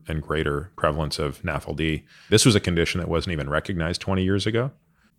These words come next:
If the last data I looked at are any indication, by twenty twenty-five, the combination of the success we've had treating Hep C and the rampant rise in nafld means by twenty twenty-five, this will be the nash, which is the sort of nash,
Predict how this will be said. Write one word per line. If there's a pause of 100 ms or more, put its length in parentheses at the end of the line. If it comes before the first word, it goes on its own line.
(320)
If
the
last
data
I
looked
at
are
any
indication,
by
twenty
twenty-five, (480)
the
combination
of
the (420)
success
we've
had
treating
Hep
C
and
the
rampant
rise
in
nafld
means
by
twenty
twenty-five, (380)
this
will
be
the (160)
nash,
which
is
the
sort
of
nash,